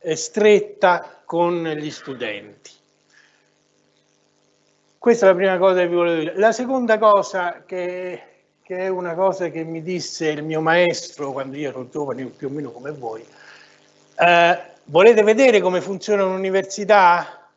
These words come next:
Andate nei bagni." Allora andate in questi bagni, vabbè, adesso siete in tanti, ma in genere siete di meno, che sono puliti due o tre volte al giorno,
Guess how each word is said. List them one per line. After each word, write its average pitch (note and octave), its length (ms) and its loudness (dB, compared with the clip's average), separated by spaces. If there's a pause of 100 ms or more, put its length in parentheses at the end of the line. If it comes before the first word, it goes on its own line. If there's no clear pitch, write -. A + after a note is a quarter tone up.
(500)
Andate E3 400 -10
nei E3 100 -10
bagni." C#3 500 -10 (920)
Allora F3 320 4
andate A3+ 280 2
in F#3 100 -6
questi D3 320 -10
bagni, C3+ 640 -4 (200)
vabbè, - 300 -12
adesso D3+ 320 -4
siete B2 220 -8
in B2 120 -12
tanti, - 380 -4
ma D#3+ 120 -10
in D3+ 100 -10
genere A2+ 460 -14 (260)
siete C3+ 300 -12
di D#3+ 120 -10
meno, D3 520 -2 (240)
che - 120 -6
sono G3 220 2
puliti F3+ 360 0
due F3+ 240 6
o D3+ 100 2
tre F3 160 -2
volte D3+ 320 -2
al A#2+ 100 -8
giorno, B2+ 760 -6